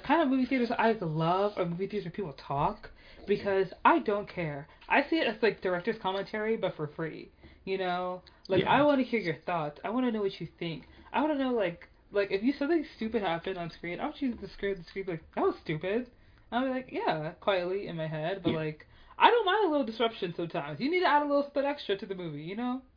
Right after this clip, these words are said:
Speaker 2: Yeah, I mean, there's, because we have this conversation, you know, online where you don't wanna have too much disruption, and that's a really big thing with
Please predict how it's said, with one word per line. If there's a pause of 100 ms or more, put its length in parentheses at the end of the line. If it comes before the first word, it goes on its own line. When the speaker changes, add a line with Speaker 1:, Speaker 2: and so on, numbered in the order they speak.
(800)
Speaker 2:
Yeah, (140)
I
mean,
there's, (600)
because
we
have
this (260)
conversation, (260)
you
know,
online
where (380)
you
don't
wanna
have
too
much
disruption, (420)
and
that's
a
really
big
thing
with